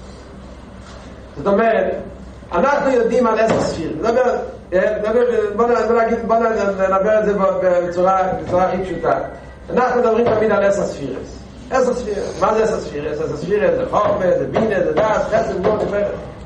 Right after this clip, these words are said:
יש עשר אופנים איך אנחנו תופסים דבר. זה הפשט עשר ספירות,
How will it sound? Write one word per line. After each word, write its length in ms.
יש 120
עשר 380
אופנים 840
איך 200
אנחנו 540
תופסים 440
דבר. 300
זה 60
הפשט 280
עשר 220
ספירות, 400